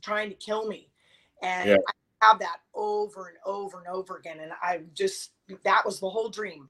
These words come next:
Speaker 1: It was me trying to slay this dragon, and it happened a lot, um, during that time for a few years, um, and then it would subside a little bit. Um,
Speaker 2: Mm.
Speaker 1: but I've certainly, since then, I've had dreams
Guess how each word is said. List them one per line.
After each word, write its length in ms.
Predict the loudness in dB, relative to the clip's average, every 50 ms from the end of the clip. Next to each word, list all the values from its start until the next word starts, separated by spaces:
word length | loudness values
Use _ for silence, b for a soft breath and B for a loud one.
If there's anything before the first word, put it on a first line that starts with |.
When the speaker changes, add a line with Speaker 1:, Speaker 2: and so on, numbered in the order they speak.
| _ _
Speaker 1:
It 60 | -16
was 200 | -14 -14 -14 -10
me 400 | -6 -2 -2 -2 -2 -2 -4 -6
trying 500 | -6 -4 0 2 2 2 2 0 -4 -10
to 120 | -14 -14 -14
slay 420 | -14 -12 -6 -4 -2 0 0 0
this 220 | -2 -4 -10 -12
dragon, 500 | -6 -4 -2 -2 -2 -2 -4 -8 -16 -18 _ _ _ -20 -20 _ _ _ _
and 100 | -10 -8
it 100 | -8 -8 -6
happened 460 | 4 4 4 4 4 0 -10 -10 -10 -16 _ -2
a 100 | -2 -2
lot, 720 | -2 -4 -8 -6 -2 0 0 2 0 0 -4 -8 -14 -20 _ _ _ _ _ _ _ _ _ _ _
um, 600 | -6 -4 -2 -2 -2 -4 -6 -10 -12 -14 -16 -20 _ _ _ _ _ _ _
during 380 | -6 -4 -4 -4 -4 -8 -12 -6
that 180 | -6 -6 -6 -6 _
time 320 | -12 -8 -6 -6 -8 -8 -10 -8
for 120 | -8 -8
a 40 | -8
few 320 | -10 _ -12 -10 -8 -8
years, 580 | -6 -2 -2 0 0 0 -4 -6 -8 -8 -10 -12 _ _ _ -2
um, 220 | 0 0 0 0 0 -2
and 120 | 0 4
then 120 | 4 2
it 100 | 2 2
would 120 | -2 -4 -4
subside 640 | -2 -4 -4 -4 -2 6 8 8 8 8 4 -2 -8 -16 -20 _ _
a 60 | -4 -4
little 240 | -4 -4 -8 -10
bit. 180 | -10 -10 -12 -12 _ b b b b b b b b b -2
Um, 260 | 0 0 0 0 -2
Speaker 2:
Mm. 80 | 0 4
Speaker 1:
but 100 | 4 4 4
I've 140 | 4 -2 -4
certainly, 480 | -6 -8 -8 -8 -8 -6 -6 -8 -8 -8
since 400 | -10 -8 -6 -6 -6 -6 -6 -6
then, 200 | -6 -6 -6 -10 _ _ _ _ _ _ _
I've 220 | -6 -4 -4 -4 -6
had 340 | -4 -4 -4 -4 -4 -8 _ _ _ _ _
dreams 720 | -10 -8 -8 -6 -6 -6 -8 -8 -8 -10 -10 -10 -12 -14